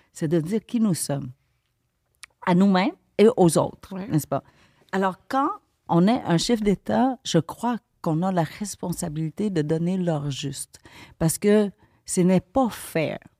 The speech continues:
Speaker 1: ce n'est pas juste de nous donner une image qui est complètement faussée de la réalité.
Speaker 2: Mhm.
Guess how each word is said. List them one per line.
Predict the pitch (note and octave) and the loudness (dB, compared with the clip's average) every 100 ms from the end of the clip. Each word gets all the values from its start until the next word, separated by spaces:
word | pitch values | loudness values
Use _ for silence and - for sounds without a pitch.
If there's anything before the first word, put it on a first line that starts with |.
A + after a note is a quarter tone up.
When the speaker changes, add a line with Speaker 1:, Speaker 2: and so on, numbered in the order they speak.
| _ _ - | _ _ -8
Speaker 1:
ce | - | -2
n'est | G3 F#3 | 2 2
pas | - A#3+ A3 | 2 -2 0
juste | D3+ D3 D#3 B2 - - - _ _ _ _ | -2 -4 -4 -4 -8 -16 -20 _ _ _ _
de | - F3 E3+ E3+ D#3 _ _ - | 0 4 6 4 -2 _ _ -2
nous | F3 G3 F3+ | 4 4 4
donner | F#3 F#3 F#3 F#3+ B3+ B3+ - | 2 2 0 0 -2 -4 -4
une | E3+ E3+ | 0 2
image | F3 E3 F#3 G#3 - | 0 -2 -4 -6 -6
qui | - F3 | 0 2
est | E3+ - _ _ | 2 -2 _ _
complètement | - B3+ B3 G3 F3 F#3+ G3+ | -4 -2 -2 -4 -2 -2 -2
faussée | - G3+ F3 - G#3+ A3 - | -4 0 0 -2 -6 -6 -2
de | D#3+ | -2
la | D3+ | 0
réalité. | D3+ E3 F3+ E3+ D#3 C#3 - - | -4 -2 0 0 0 -4 -6 -10
Speaker 2:
Mhm. | F3+ G3+ | -8 -12